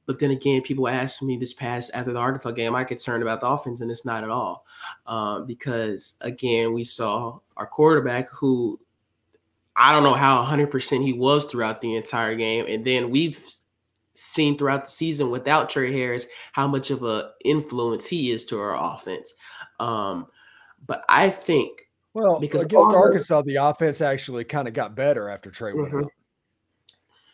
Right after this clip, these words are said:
Speaker 1: Yeah, I think, what can we see against Auburn? I think Auburn has failed to develop a really good pass game this season with Payton
Speaker 2: Mm-hmm.
Speaker 1: Thorne. And I think, what can we do to beat this team? And that's just light up the scoreboard.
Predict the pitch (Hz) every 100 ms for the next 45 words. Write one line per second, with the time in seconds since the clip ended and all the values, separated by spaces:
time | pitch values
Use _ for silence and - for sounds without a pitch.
0 | _ _ _ - 165 151 143 - 165 202
1 | 214 175 - - - _ _ _ _ _
2 | 135 143 190 190 170 143 170 - 156 147
3 | 143 127 - 120 117 98 135 147 165 156
4 | - - _ _ _ _ _ _ - 190
5 | 214 196 180 147 - - - 147 156 151
6 | 156 143 135 135 143 139 131 - 127 131
7 | 131 127 - - 78 107 - 127 139 139
8 | - 151 151 147 143 160 151 151 151 151
9 | 156 170 - _ - - - 135 139 160
10 | 160 - 151 131 139 147 147 131 135 135
11 | 135 131 131 139 139 135 - 139 123 123
12 | - 135 127 110 117 117 - 127 135 135
13 | 110 73